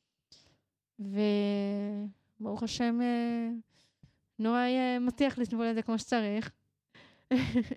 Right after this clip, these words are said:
אה, אין על נוראי. אה, עוד מעט אנחנו נשמע קצת על הסיפור שלו. אה, יש עוד נקודות שחשוב לי להגיד. תשימו לב שלקויי שמיעה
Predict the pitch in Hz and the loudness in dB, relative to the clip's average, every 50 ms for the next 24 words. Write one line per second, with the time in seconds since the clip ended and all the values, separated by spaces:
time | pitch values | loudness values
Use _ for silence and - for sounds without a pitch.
0 | - - 320 - _ - - 392 - - - - _ _ - - _ _ _ - | -12 -16 -20 -20 _ -14 -14 -14 -14 -16 -20 -20 _ _ -20 -20 _ _ _ -10
1 | - 214 214 202 - 214 226 226 220 202 190 190 190 190 185 190 208 214 247 - | -8 -6 -6 -2 0 2 2 4 4 4 2 2 0 0 -2 -2 -4 -4 -6 -8
2 | _ _ _ _ _ _ _ - 277 294 - _ _ _ _ _ _ _ _ _ | _ _ _ _ _ _ _ -18 -18 -18 -18 _ _ _ _ _ _ _ _ _
3 | _ _ - 226 214 214 208 208 208 214 214 208 208 208 - 220 220 214 220 208 | _ _ -4 -2 0 0 0 0 0 0 0 -2 -2 -2 -2 0 0 0 0 0
4 | - 214 202 202 202 208 196 - 214 202 202 196 - - 208 208 - - 220 - | 0 0 0 0 -2 -4 -6 -6 -6 -6 -6 -6 -6 -6 -6 -6 -6 -8 -8 -6
5 | 214 196 202 208 196 190 - 226 - - 214 208 185 - 240 233 247 262 285 320 | -4 -4 -4 -4 -4 -6 -6 -6 -4 -2 -2 -2 -2 -2 -2 0 0 -2 -2 -4
6 | - _ _ _ _ _ _ _ _ _ _ _ _ _ _ _ _ _ _ _ | -8 _ _ _ _ _ _ _ _ _ _ _ _ _ _ _ _ _ _ _
7 | - 240 220 214 208 202 202 202 202 202 202 208 208 202 214 220 - - _ _ | -4 -2 -2 0 0 0 0 -2 -2 -2 -2 -4 -4 -4 -6 -8 -10 -12 _ _
8 | _ _ _ _ _ _ _ _ _ _ _ _ _ _ _ _ - 247 247 233 | _ _ _ _ _ _ _ _ _ _ _ _ _ _ _ _ 0 0 0 2
9 | - 254 233 233 226 - 233 220 220 - 233 214 214 202 - - - - 220 214 | 2 2 2 2 0 2 0 0 0 0 -2 -2 -2 -4 -6 -8 -6 -4 -2 -2
10 | 220 214 208 202 208 202 220 233 247 254 269 - - - - - - _ _ _ | -2 -2 -4 -4 -6 -4 -2 -2 -2 -4 -6 -10 -16 -20 -20 -20 -20 _ _ _
11 | _ _ - 233 214 - - 277 277 277 269 262 254 254 254 254 233 - 240 220 | _ _ -4 -4 -2 2 2 4 4 4 4 4 4 4 2 0 0 0 0 0
12 | 196 208 226 214 214 - 226 214 214 214 214 214 | 0 0 0 0 0 0 2 2 2 2 2 0